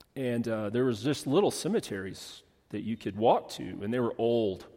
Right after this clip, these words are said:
You know, the kind with tombstones that are, the, the writing is so faded you can barely read it. And there were people there that had, you know, been buried in the late seventeen hundreds and early eighteen hundreds,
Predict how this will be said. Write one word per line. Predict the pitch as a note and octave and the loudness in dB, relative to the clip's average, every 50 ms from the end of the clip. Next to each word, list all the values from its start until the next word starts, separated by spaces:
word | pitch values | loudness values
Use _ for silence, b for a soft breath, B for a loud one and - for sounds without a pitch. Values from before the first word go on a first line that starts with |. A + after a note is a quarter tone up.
| b b b b b b b b b b b b b b | b b b b b b b b b b b b b b
You | - - | -8 -4
know, | A2+ G#2+ | -2 -2
the | G#2 A2 | -2 -2
kind | - - D3 C#3 C3+ C3+ C3+ B2 | 0 2 4 6 6 6 6 4
with | A#2+ - - | 2 0 0
tombstones | - D#3+ D3+ C#3 C3+ - - - C3 B2 A#2+ A#2 G#2+ - - | 0 2 4 4 2 2 2 4 4 4 4 2 0 0 -2
that | A#2 G#2 | -2 0
are, | G#2+ G#2 G2+ E2 - - | 0 0 -2 -2 -6 -6
the, | A2 G2+ | -6 -6
the | F#2+ - G#2+ A2 | -4 -2 -2 -2
writing | G#2+ A2 A#2+ B2 B2+ C3 B2 A2+ A2 | 4 6 8 8 8 8 4 2 2
is | G#2+ - | 0 -2
so | - - C3+ A#2+ | 0 2 2 2
faded | - - - - C3 C3 C3+ A#2 G#2 F2+ F#2+ | 0 0 0 2 2 4 4 2 0 -2 -2
you | A2+ G#2+ | -4 -4
can | - A#2 A2 F#2+ | -2 -4 -2 0
barely | A2 A2 A#2+ A2 G#2 G2+ F#2+ | 0 -2 0 -2 -4 -4 -6
read | G2 A2 A#2+ C3 G#2 | -4 -4 -2 -2 -2
it. | G2 - - - - b b b b b b b b b b b b b b b _ | -4 -8 -8 -12 -20 b b b b b b b b b b b b b b b _
And | - A#2 B2+ | -2 6 8
there | C3+ C#3+ D3+ | 8 10 10
were | C#3+ C3+ | 8 6
people | - F3 F#3 - F#3+ D#3+ | 4 2 2 4 4 4
there | C3+ C3 A#2+ A#2 A2 G#2 G2 F2+ B B B | 6 6 6 8 6 6 4 2 B B B
that | A2 A2+ A#2+ | -2 2 2
had, | A#2+ A#2 A2 G2+ F#2 - - - - - - - A2 - - | 2 2 2 -2 -8 -14 -16 -18 -20 -18 -16 -16 -16 -14 -12
you | - - A#2 | -6 -4 -2
know, | A2 G#2+ G#2+ G#2+ | 0 0 0 0
been | G#2+ G#2 A#2+ A#2 A#2+ | 2 2 2 4 4
buried | G#2+ A#2 A#2+ C#3+ E3 D3+ B2+ A2+ G#2 | 4 4 4 6 6 4 2 2 0
in | G#2 G#2 G2+ | -2 -2 -2
the | G2 F#2+ F#2 | -4 -6 -6
late | F#2 A2+ A#2+ B2+ C#3 C3+ | -2 2 2 2 2 0
seventeen | - - C#3 C3+ C#3+ C#3+ - - D3+ C#3+ | 2 2 2 2 2 0 0 0 0 0
hundreds | A#2+ A#2+ B2+ D3+ C#3+ A2 A2 G2 F2 E2+ - - | 2 2 2 0 0 -2 -2 -4 -6 -6 -10 -10
and | - F#2+ F#2 | -8 -8 -4
early | - A2 B2+ C3 C3+ A#2 - - | -2 0 0 2 2 0 0 -2
eighteen | A2 - - - B2 A#2 A2+ | -4 -6 -6 -6 -6 -4 -4
hundreds, | F#2+ A2+ A#2 B2+ A2 F#2 - G2 - - - - - | -2 -2 -2 -2 -4 -6 -10 -12 -14 -16 -18 -18 -20